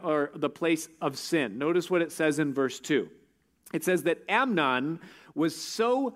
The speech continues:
vexed or tormented or frustrated or conflicted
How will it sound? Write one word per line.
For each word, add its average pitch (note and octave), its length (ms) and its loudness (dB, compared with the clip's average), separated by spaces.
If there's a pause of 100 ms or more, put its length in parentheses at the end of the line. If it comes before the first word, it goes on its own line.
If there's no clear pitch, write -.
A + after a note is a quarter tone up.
vexed C3+ 960 -2 (240)
or D3+ 220 2
tormented D#3+ 960 0 (420)
or C3 120 4
frustrated C#3+ 960 0 (880)
or D3 160 -2
conflicted F3+ 880 -2